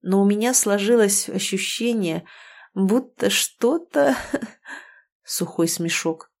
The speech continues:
Вы решите, что я сбрендил? Ну да ладно, чего уж теперь. Что-то извне вытягивало кровь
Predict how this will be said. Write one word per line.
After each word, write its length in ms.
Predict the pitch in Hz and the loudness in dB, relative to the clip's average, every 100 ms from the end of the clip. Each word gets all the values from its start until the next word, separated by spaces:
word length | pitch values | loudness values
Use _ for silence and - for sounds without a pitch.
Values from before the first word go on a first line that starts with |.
| _ _ _ _ _ _ _ _ _ | _ _ _ _ _ _ _ _ _
Вы 200 | 185 175 | -4 0
решите, 400 | 160 180 196 196 | 2 0 -4 -4
что 200 | - - | -6 0
я 140 | 196 202 | 2 2
сбрендил? 680 | 185 190 185 196 190 185 - _ _ _ _ - | 0 2 2 2 0 -2 -8 _ _ _ _ -4
Ну 80 | 285 | 0
да 160 | 185 | 2
ладно, 400 | 175 185 170 170 - | 2 0 -2 -8 -8
чего 300 | - 170 175 | -6 -2 -2
уж 160 | 165 | -2
теперь. 420 | - - 180 - _ _ _ _ _ _ | -8 -8 -8 -8 _ _ _ _ _ _
Что-то 580 | - - - - 277 285 277 | -12 -10 -6 -2 -2 0 2
извне 580 | 254 254 254 262 269 202 | 2 2 2 2 2 2
вытягивало 680 | 175 185 202 175 175 185 196 | 0 -2 -2 0 0 2 2
кровь 500 | 196 226 208 165 | 0 0 0 -2